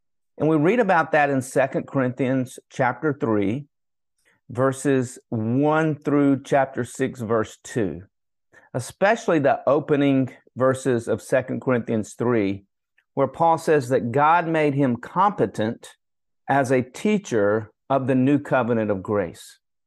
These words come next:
So Paul's competency to teach this New Testament of grace that we learned about in Hebrews over the past, what, sixty-three studies or so,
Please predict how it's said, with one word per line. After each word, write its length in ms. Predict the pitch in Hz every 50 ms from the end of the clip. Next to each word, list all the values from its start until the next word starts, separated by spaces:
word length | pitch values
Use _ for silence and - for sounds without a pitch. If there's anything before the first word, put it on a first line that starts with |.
| _ _ _ _ _ _ _ _ _ _ _ _ _ _ _ _
So 220 | - - 170 160 156
Paul's 520 | 156 - - 185 196 220 214 202 - - _ -
competency 1120 | - - - 185 196 220 - - 143 - 139 127 113 - - 123 107 95 104 113 135 143 - _ _ _ _ _ _ _ _ _ _ _ _ _ _ _ _ _ _ _ _ _ _ _ _ _ _ _ _ _ -
to 120 | - 165 151
teach 460 | - - - 185 196 214 208 - -
this 260 | - 185 175 180 -
New 300 | 123 139 139 151 165 180
Testament 540 | 175 - - 165 156 160 - 156 147 143 139
of 100 | 135 120
grace 340 | 120 127 123 123 127 123 120
that 160 | - 127 -
we 160 | - 135 151 147
learned 360 | 139 143 143 151 147 131 - - - -
about 420 | 123 117 110 127 127 135 143 139
in 120 | 135 127 120
Hebrews 600 | 120 151 160 156 123 110 110 113 120 127 117 113
over 240 | 120 120 117 120 113
the 180 | 110 110 107 - - - - - _ _
past, 380 | - 143 143 139 135 131 - - _ _ _ _
what, 180 | - 117 110 -
sixty-three 640 | - - 147 131 - - 135 120 - - - 131 123
studies 540 | 113 - - 131 131 139 127 117 104 95 98
or 80 | 107 101
so, 480 | - - - 95 95 101 104 104 -